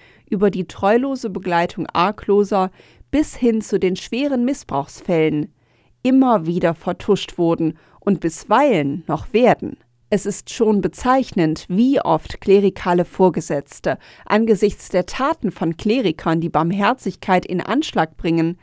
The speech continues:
die man doch den armen Gefallenen gewähren müsste, während von der Barmherzigkeit mit den Opfern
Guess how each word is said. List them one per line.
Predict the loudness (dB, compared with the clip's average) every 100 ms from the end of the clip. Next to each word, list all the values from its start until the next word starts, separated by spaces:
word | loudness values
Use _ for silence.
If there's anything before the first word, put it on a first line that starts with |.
| -4
die |
man | 0 2
doch | 0 0
den | -4 -2
armen | 0 0 0 0 -2
Gefallenen | -4 -2 0 2 2 0 0
gewähren | 0 4 4 4 2
müsste, | 0 -2 -2 -4 -4 _ _
während | 0 2 -2
von | -2
der | 0 2
Barmherzigkeit | 2 2 2 0 0 -2 -8 -6 -2 -2 -2
mit | -4
den | -4 0
Opfern | -2 -2 -4 -2 -2